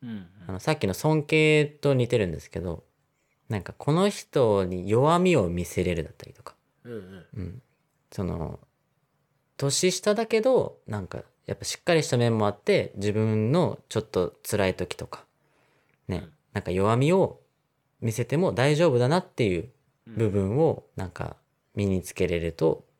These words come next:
Speaker 2: いいんじゃないでしょうか。
Speaker 1: うん。
Speaker 2: なんかこう、付き合って結婚したいなとか、そういう女性に見られるんじゃないかなと思います。
Speaker 1: なので、まあ、僕らが最後に伝えたいのは、まあ、一旦辛いとは思うんですけどね。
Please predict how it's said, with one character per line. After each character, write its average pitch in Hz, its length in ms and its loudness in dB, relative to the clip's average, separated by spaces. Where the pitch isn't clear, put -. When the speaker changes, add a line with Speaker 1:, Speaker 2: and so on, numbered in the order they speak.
Speaker 2:
い - 80 -6
い - 20 -2
ん 82 60 -8
じ 78 100 -14
ゃ - 20 -12
な - 120 -12
い 85 40 -20
で - 80 -20
し - 120 -18
ょ - 60 -20
う - 40 -20
か。 - 100 -18
Speaker 1:
う - 40 -8
ん。 - 20 -4
Speaker 2:
な 104 60 -4
ん - 20 -8
か - 100 -16
こ - 400 -10
う、 - 240 -20
付 - 200 -14
き 107 80 0
合 95 40 0
っ 92 40 -8
て 175 420 0
結 - 180 -8
婚 87 220 -6
し - 60 -16
た 95 120 -4
い 82 80 -2
な 123 180 0
と - 120 -18
か、 - 160 -20
そ 107 200 -2
う 101 60 2
い 101 80 2
う 95 40 -2
女 92 120 -2
性 92 180 -4
に 90 100 -2
見 92 80 -2
ら 90 100 0
れ 87 100 2
る 85 80 -4
ん 82 40 -10
じ 76 60 -12
ゃ 76 40 -10
な 76 80 -12
い - 40 -14
か - 140 -18
な - 60 -14
と - 200 -20
思 - 80 -20
い - 60 -20
ま - 100 -20
す。 - 120 -20
Speaker 1:
な 160 140 -6
の 147 120 -2
で、 147 360 -2
ま 143 100 -10
あ、 - 20 -8
僕 143 280 -2
ら 165 200 2
が 135 260 0
最 139 220 -6
後 127 100 -6
に 123 140 -12
伝 - 240 -6
え 160 60 -2
た 220 140 -4
い 214 60 -2
の 208 140 -4
は、 220 220 -2
ま 170 80 -12
あ、 - 40 -16
一 233 120 -8
旦 262 380 2
辛 180 200 2
い 113 80 -2
と - 80 -14
は 95 80 -12
思 131 140 -6
う 110 40 -4
ん 95 40 -8
で - 40 -20
す - 80 -20
け 92 100 -16
ど 92 80 -16
ね。 165 220 -12